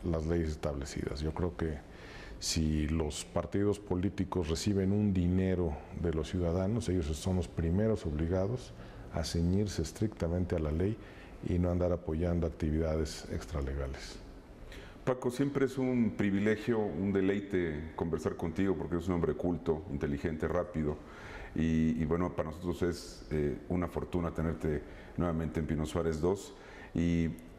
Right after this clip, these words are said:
Speaker 2: te quiero pedir, una vez que termine la entrevista, tenemos un cartón que nos hiciste favor, que nos regalaste y que está en las vitrinas del canal.
Speaker 1: Ah, no me digas.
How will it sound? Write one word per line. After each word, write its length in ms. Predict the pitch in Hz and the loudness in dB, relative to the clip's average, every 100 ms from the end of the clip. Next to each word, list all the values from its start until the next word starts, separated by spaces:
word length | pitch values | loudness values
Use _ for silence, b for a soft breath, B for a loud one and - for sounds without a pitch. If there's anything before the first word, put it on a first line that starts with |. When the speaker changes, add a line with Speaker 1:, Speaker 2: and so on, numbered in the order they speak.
| - 85 71 | -6 -4 -2
Speaker 2:
te 120 | - | -2
quiero 220 | 107 107 | 2 2
pedir, 220 | 95 98 | 2 2
una 140 | 107 98 | 4 4
vez 140 | 98 | 2
que 100 | - | 0
termine 280 | 87 85 101 | -2 2 2
la 100 | 82 | 2
entrevista, 580 | 78 85 95 101 - 101 | 2 2 2 2 2 2
tenemos 540 | - 87 98 92 90 | 2 0 2 0 0
un 140 | 95 92 | 0 2
cartón 420 | 87 82 101 107 | 0 0 0 0
que 120 | - | 0
nos 180 | 80 78 | -2 -2
hiciste 260 | 78 - | -4 -2
favor, 440 | 87 82 80 85 - | 0 0 2 2 0
que 80 | 73 | -2
nos 140 | 73 | 0
regalaste 520 | 78 76 87 87 - | 2 2 2 0 -4
y 20 | - | -4
que 120 | - | -4
está 280 | - 87 85 | -2 -2 0
en 80 | 76 | 0
las 140 | 69 | -2
vitrinas 380 | 73 82 92 78 | -2 0 2 2
del 120 | 71 | 0
canal. 340 | - 78 78 85 | 0 0 0 2
Speaker 1:
Ah, 100 | 180 | 2
no 100 | 160 | 4
me 120 | 120 | 4
digas. 300 | 123 104 - | 4 2 -4